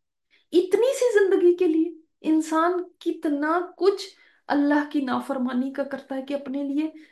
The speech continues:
जहन्नुम खरीद लेता है। और इतनी सी जिंदगी में भी क्या इंसान अल्लाह की फरमाबरदारी नहीं कर सकता, जिसको अपने मुंह से कहेगा,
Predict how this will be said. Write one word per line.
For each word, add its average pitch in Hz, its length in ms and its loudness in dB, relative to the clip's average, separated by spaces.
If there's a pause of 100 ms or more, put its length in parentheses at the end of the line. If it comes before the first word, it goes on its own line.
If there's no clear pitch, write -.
(120)
जहन्नुम 262 600 0
खरीद 277 360 -2
लेता - 300 -8
है। - 200 -20 (1040)
और 415 120 2
इतनी 392 440 4 (140)
सी 440 200 6
जिंदगी 359 400 4
में 370 160 2
भी 330 100 4
क्या 339 240 4
इंसान 320 340 0
अल्लाह 311 220 2
की 320 120 -4
फरमाबरदारी 294 680 0
नहीं 294 200 -2
कर 415 120 0
सकता, 349 220 -2
जिसको 359 360 2
अपने 381 180 0
मुंह 302 260 2
से 440 220 6
कहेगा, 320 400 2